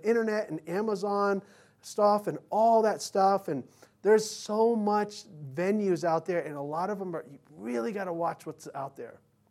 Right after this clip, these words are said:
I mean, not watch all of it, but watch what you, be careful what you decide to watch. Because a lot of it's perpetuating just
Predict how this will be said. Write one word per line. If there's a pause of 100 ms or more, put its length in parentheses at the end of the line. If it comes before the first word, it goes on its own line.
(540)
I
mean,
not
watch
all
of
it, (360)
but
watch (400)
what
you, (100)
be
careful
what
you
decide
to
watch. (800)
Because
a
lot
of
it's
perpetuating
just